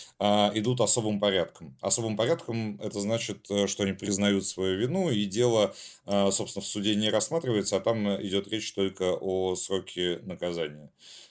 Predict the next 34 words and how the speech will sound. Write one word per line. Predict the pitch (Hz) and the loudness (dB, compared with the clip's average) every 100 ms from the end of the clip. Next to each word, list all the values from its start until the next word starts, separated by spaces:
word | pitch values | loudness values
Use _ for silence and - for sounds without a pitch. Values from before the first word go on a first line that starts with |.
| _ | _
Вот. | 123 120 90 98 | 0 0 0 0
Ну, | |
то | 143 | 2
есть, | 135 | 2
как | 143 123 | 2 0
бы, | 123 | 0
очень | 143 190 156 131 | 2 2 2 2
много | 127 165 143 | 4 2 0
каких-то | 127 120 - - 123 123 123 | -2 -2 -4 -2 4 4 4
распространенных | 110 - - 120 127 113 | -2 -4 0 2 4 2
заблуждений | 101 104 107 98 95 82 76 69 - - - | 0 0 0 0 -2 -4 -6 -18 -20 -20 -8
на | 101 101 | 0 0
эту | 98 | 0
тему. | - 95 82 | -2 -2 -4
И, | - - | -8 0
конечно | 113 131 - 147 | 2 2 0 0
же, | 120 117 - - - - | 2 2 0 -14 -14 -2
а, | 110 113 113 120 | 2 4 4 4
нужно | 139 135 117 | 2 2 2
подсвечивать | 120 - 127 135 127 98 90 | 2 4 2 2 0 -2 0
с | |
разных | 107 101 101 98 | 2 2 0 -2
сторон. | 110 117 190 165 | 0 2 2 0
Вот | 110 - | -2 -2
я | 98 139 | 0 2
там | 135 110 | 2 0
взял, | 101 113 123 123 113 107 104 | 0 4 4 4 2 4 4
а, | 101 | 4
понятную | - 104 113 101 95 | 2 0 -2 -4 -4
для | |
себя | 92 101 98 | -2 0 0
задачу | 95 123 131 - | 2 0 -2 -6
с | |
понятыми. | - 123 117 113 101 87 | -4 -2 -2 0 -2 -2